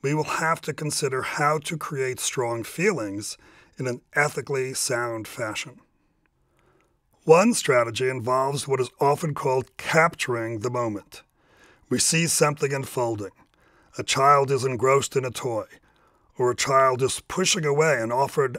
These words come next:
item of food, and take advantage of the opportunity. We can label what the child is feeling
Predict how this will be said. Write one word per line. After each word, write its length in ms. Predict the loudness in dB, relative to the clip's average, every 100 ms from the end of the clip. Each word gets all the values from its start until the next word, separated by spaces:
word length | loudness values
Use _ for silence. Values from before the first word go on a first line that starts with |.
| 0
item 340 | 2 2 -2
of 100 | -4
food, 440 | -4 -4 -4 -8 -20 _ _ _ _ _ _ -8
and 100 | -2
take 240 | 0 0
advantage 560 | -2 0 0 -2 -2 0
of 100 | 0
the 120 | -2
opportunity. 720 | -2 -6 -6 -6 -6 -8 -14 -16 _ _ _ _ _ _ _ -8
We 100 | -6
can 180 | -4 -4
label 460 | 4 4 6 4
what 160 | 2 -2
the 80 | -2
child 400 | 0 2 2 0
is 140 | -4
feeling 540 | -4 -4 -4 -8 -10